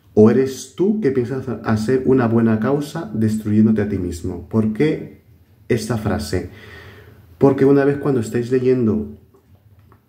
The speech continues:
capítulo por capítulo, entenderéis de que el poder, de obtener ese poder,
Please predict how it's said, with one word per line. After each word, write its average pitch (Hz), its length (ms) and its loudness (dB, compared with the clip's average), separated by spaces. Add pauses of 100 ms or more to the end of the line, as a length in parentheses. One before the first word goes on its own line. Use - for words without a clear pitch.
(960)
capítulo 98 340 4
por 107 120 2
capítulo, 117 640 -2
entenderéis 110 1000 2 (640)
de 113 380 0
que 139 560 0 (1080)
el 117 300 4
poder, 117 540 2 (1500)
de 107 160 6
obtener 107 540 2
ese 120 340 -2
poder, 104 560 -2